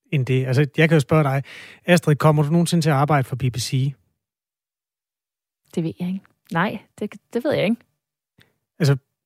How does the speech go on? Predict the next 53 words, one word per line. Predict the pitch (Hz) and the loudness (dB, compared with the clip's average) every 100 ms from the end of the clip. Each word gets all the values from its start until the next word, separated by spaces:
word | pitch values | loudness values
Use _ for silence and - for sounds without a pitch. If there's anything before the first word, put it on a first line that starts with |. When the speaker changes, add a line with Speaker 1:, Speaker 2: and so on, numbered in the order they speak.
| _ - - - | _ -20 -16 -2
Speaker 1:
prøv | 185 | 0
at | |
spørge | - 156 | 2 2
mig, | 139 | 2
om | 143 | 2
jeg | 139 | 0
kommer | 139 131 | -2 -4
til | 147 | -4
at | 123 | -2
arbejde | 131 123 | -2 -4
for | - | -2
Speaker 2:
Kommer | 208 208 | -2 0
Speaker 1:
B | |
B | |
C. | |
Speaker 2:
du | 262 | 0
nogensinde | 254 233 233 | 0 -2 -4
til | 214 | -2
at | 190 | -4
arbejde | 196 185 | -4 -6
for | 170 | -8
B | 180 | -8
B | 170 | -10
C? | - 190 196 - | -10 -10 -6 -4
Speaker 1:
Ja, | |
det | 135 170 | 0 2
tror | - 175 | 2 0
jeg | 139 | 0
simpelthen | - 190 147 131 135 | -2 -2 0 2 2
ikke. | 117 - _ | 0 -4 _
Det, | 165 160 147 135 - | 2 4 2 -2 -4
det | 165 | -4
kan | 151 | 0
jeg | 143 | -2
ikke | 147 | -2
forestille | - 143 139 143 120 | -2 -4 -2 -2 -2
mig. | 113 131 | -2 -2
Jeg | 135 | 2
vil | 139 | 2
blive | 147 139 | 0 -4
kæmpe | - 180 170 | -2 0 2
overrasket | 127 131 123 - 123 | 2 2 0 -2 -4
og | |
falde | 123 131 | 0 2
ned | 143 139 | 2 2
af | 123 | 0
alle | 143 160 | 2 4
mine | 151 123 | 4 2
stole, | 135 123 139 | 0 0 0
hvis | 117 | -4
det | - 123 | -6 -10
sker. | 131 120 - _ _ - | -6 -8 -10 _ _ -12
Speaker 2:
Okay. | 240 - 131 | -8 -6 -6